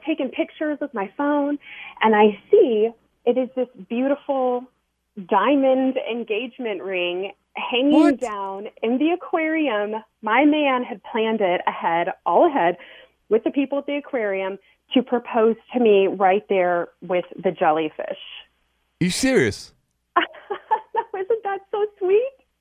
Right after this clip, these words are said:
Speaker 2: Like, very sweet. I just can't believe. That's why I said, "Are you serious?" I mean, what a planning.
Speaker 1: I know. He's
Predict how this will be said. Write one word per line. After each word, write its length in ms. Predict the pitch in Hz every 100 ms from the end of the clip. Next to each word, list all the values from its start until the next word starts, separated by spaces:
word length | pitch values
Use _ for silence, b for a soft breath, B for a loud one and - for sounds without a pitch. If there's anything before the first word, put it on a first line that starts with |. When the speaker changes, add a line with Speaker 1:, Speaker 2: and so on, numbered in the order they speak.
| _ -
Speaker 2:
Like, 140 | -
very 440 | 123 98 160 240 220
sweet. 240 | - 160
I 120 | 165
just 180 | 202 226
can't 160 | 208 190
believe. 260 | 254 285
That's 220 | 151 165 190
why 100 | 170
I 40 |
said, 200 | - 190
"Are 80 | 127
you 120 | 139
serious?" 580 | 151 - - 285 139 -
I 80 | 110
mean, 280 | 107 110 107 B B
what 400 | - 104 - 208
a 80 | 170
planning. 680 | - 147 208 285 160 90 78 _ _ _ _ _
Speaker 1:
I 200 | - 247
know. 560 | 233 220 220 311 359 196
He's 220 | 269 311